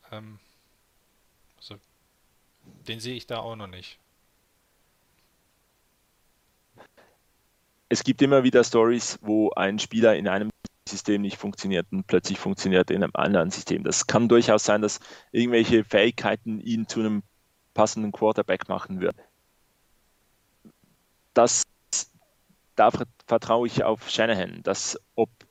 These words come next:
Speaker 2: dass der irgendwie einschätzen würde, ob ein Sam Darnold jetzt für ihn eine Option wäre, äh, und für irgendwie, ähm, in, auf einem gewissen Weg die Küste wechselt.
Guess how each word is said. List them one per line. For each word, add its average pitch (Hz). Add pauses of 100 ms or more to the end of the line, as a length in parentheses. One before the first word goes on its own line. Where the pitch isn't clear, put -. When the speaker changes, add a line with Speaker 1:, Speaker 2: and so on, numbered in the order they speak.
Speaker 2:
dass -
der 117
irgendwie 113
einschätzen 104
würde, -
ob 95 (320)
ein 101
Sam 98
Darnold 98
jetzt -
für 110
ihn 107
eine 107
Option 107
wäre, 101 (440)
äh, 98
und 98
für 101
irgendwie, 107 (1000)
ähm, 98
in, 107 (640)
auf 113 (540)
einem 113
gewissen 110
Weg 104 (460)
die -
Küste - (320)
wechselt. -